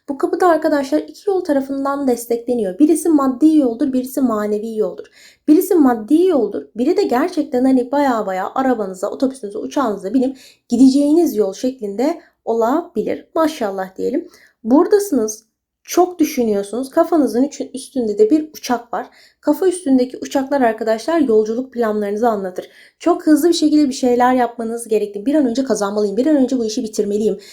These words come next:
bir an önce evlenip bir an önce işte boşanmalıyım. Hani elimi çabuk tutmalıyım." olaylarını anlatıyor. Bir de sanki çok ince bir yapılısınız da. Bu da sizin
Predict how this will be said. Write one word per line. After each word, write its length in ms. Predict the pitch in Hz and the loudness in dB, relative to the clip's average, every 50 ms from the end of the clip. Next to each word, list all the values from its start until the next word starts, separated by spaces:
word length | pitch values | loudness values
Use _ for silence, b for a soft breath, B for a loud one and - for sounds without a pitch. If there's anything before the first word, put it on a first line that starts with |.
| B B B | B B B
bir 80 | 302 320 | 2 4
an 100 | 320 311 | 4 4
önce 240 | 294 254 262 - - | 2 2 0 0 0
evlenip 360 | 262 269 247 247 269 311 302 | 0 0 2 2 0 -2 0
bir 80 | 311 269 | 0 0
an 100 | 262 226 | 0 0
önce 140 | 220 214 - | -2 -4 -8
işte 240 | - - 302 269 254 | -8 -6 -4 0 0
boşanmalıyım. 680 | 269 262 - 254 226 214 214 220 214 202 185 196 214 B B B B - | 0 0 0 -2 -2 -2 -2 -2 -2 -2 -2 -4 -8 B B B B -6
Hani 240 | 226 226 220 - - | -4 -4 -4 -4 2
elimi 280 | 302 320 302 269 294 | 4 4 4 4 4
çabuk 260 | - 277 262 254 262 - | 2 0 0 -2 -4 -12
tutmalıyım." 440 | - _ - 240 233 220 208 202 | -16 _ -6 -4 -2 -2 0 0
olaylarını 580 | 208 220 220 214 208 214 214 196 220 277 - - | 0 0 0 0 0 -2 -4 -4 -6 -6 -6 -4
anlatıyor. 580 | - 214 214 214 214 202 208 - - 220 294 330 B B B B B - | -4 -2 0 0 -2 -2 -4 -4 -2 -2 -2 -2 B B B B B 0
Bir 100 | 339 320 | 2 4
de 280 | 294 247 220 247 262 _ _ _ _ - | 4 2 2 0 -8 _ _ _ _ -6
sanki 320 | - 320 349 359 339 349 | -2 -2 0 0 -2 -4
çok 140 | - - 311 311 - | -8 -8 -10 -8 -4
ince 380 | - 285 285 285 277 302 320 302 | -4 -2 0 2 2 2 2 4
bir 120 | 277 254 | 2 2
yapılısınız 800 | 254 247 247 254 - 240 226 226 - - 240 240 254 254 220 202 | 4 2 2 0 -2 -8 -8 -8 -8 -4 -2 -2 -2 -2 -2 -2
da. 180 | 190 180 185 - | -4 -4 -2 -4
Bu 60 | 247 | -2
da 60 | 254 262 | -2 -2
sizin 380 | 262 254 240 247 320 339 B | -2 -4 -6 -6 -6 -6 B